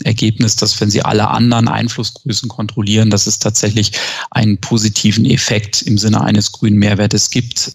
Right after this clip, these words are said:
Also aber trotzdem so, dass weder wir noch andere Marktteilnehmer eigentlich die, die Branche in Summe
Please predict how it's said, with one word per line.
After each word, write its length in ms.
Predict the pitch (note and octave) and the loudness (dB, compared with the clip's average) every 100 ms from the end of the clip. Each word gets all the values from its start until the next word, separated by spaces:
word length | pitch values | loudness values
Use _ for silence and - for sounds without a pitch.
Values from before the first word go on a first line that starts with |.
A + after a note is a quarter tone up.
| _ | _
Also 220 | A2 A#2+ | 0 2
aber 180 | C3 B2 | 0 -2
trotzdem 460 | - A#2+ - A#2 | -2 -2 0 0
so, 260 | A2+ G#2+ B2 | -2 0 2
dass 520 | - A#2+ - - - - - - C3+ | 2 0 -2 -6 -16 -20 -20 -14 -4
weder 320 | B2+ B2+ A2+ | 0 0 0
wir 240 | A2 C#3+ | 2 2
noch 220 | C3 A#2+ - | 2 0 0
andere 440 | A#2 C#3 C#3+ C3 | 0 2 2 2
Marktteilnehmer 800 | A#2 A#2 C3+ - A#2+ A#2+ A#2 A#2 | 2 0 -4 -4 0 2 2 2
eigentlich 600 | G#2+ A2+ A2+ - - - | 0 0 0 -2 -6 -4
die, 380 | - - G#2+ - - - D3 | -2 -2 -2 -2 -4 -8 -6
die 80 | - | -4
Branche 480 | A2 B2 A2 B2+ A#2+ | -4 0 2 2 0
in 260 | - A#2 A2 | 2 2 4
Summe 400 | A2 B2 C3 | 4 4 4